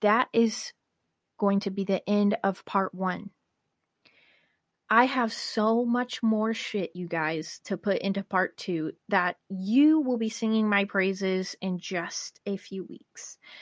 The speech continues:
I hope you enjoyed this episode. Again, I'm just scratching the surface because I'm not gonna sit here and make you listen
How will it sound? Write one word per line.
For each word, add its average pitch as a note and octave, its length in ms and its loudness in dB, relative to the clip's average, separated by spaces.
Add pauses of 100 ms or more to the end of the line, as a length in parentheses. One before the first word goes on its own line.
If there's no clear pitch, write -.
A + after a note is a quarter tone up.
(200)
I G#3 120 0
hope C#4 340 0
you A#3+ 320 -2
enjoyed A3 400 2
this G#3 240 -2
episode. G3+ 560 -2
Again, G#3 400 0
I'm G3 220 -2
just A#3 400 -2
scratching A3 500 -2
the G#3 80 0
surface G3+ 600 -2
because A#3 600 -2
I'm A#3 140 0
not C4 160 -2
gonna C4+ 160 0
sit - 280 -8
here G3+ 320 -2
and G3+ 120 0
make G#3 180 -2
you G#3 80 -2
listen G#3 460 0